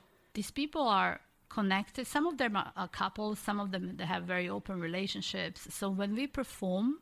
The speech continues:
for the audience, what happens in front of you, it's a very, very, like,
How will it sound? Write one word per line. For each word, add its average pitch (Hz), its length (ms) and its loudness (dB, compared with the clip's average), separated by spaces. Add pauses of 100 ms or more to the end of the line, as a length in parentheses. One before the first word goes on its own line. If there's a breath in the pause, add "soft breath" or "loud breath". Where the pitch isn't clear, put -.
(180)
for 170 560 0 (120)
the 180 140 2
audience, 180 600 0 (440 soft breath)
what 214 260 0
happens 226 720 0
in 190 160 -2
front 247 360 0
of 190 100 -2
you, 156 200 -4
it's - 140 -8
a 196 60 -2
very, 180 420 2
very, 185 520 0
like, 175 180 -2